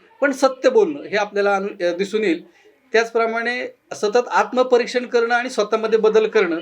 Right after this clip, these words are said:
हा पण गुण प्रामुख्याने आपल्याला यांच्या स्वभावामध्ये दिसून येईल. भरणी नक्षत्राच्या स्त्री किंवा पुरुषांना काही करिअर करायचं असेल, तर त्यांच्यासाठी अनुकूल असणारी क्षेत्र ही साधारण कलाक्षेत्राशी संबंधित आहेत. त्याच्यामध्ये, अ,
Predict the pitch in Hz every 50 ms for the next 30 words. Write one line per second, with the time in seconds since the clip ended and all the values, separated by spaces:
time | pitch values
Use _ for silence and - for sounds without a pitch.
0 | - - - - - - - 208 220 - 247 240 233 202 220 226 226 226 - 220
1 | 214 208 208 202 202 - 196 202 202 196 196 196 190 185 185 185 185 - 190 180
2 | 185 180 180 180 180 175 180 170 170 175 - - 202 202 196 170 170 - - -
3 | - _ - - 143 160 165 190 202 208 202 202 233 214 196 214 214 202 226 220
4 | 220 226 220 - - _ - 247 240 202 180 180 - 214 208 202 202 214 208 196
5 | - 220 220 202 175 165 180 185 185 - - 202 202 214 214 202 202 208 202 202
6 | 190 202 196 190 190 165 147 151 - - _ - _ _ - 208 190 202 196 196
7 | 196 208 202 214 202 202 220 214 - 180 190 202 202 208 247 247 240 214 196 233
8 | 220 220 220 214 - 233 220 214 214 170 151 160 156 180 180 202 214 214 214 220
9 | 226 208 - 220 220 226 226 226 - 226 226 226 220 202 226 202 - 208 202 196
10 | 190 185 175 165 175 147 135 131 131 - - - - - _ - 185 190 214 208
11 | 208 208 196 202 208 208 208 208 214 - - - 170 170 170 170 170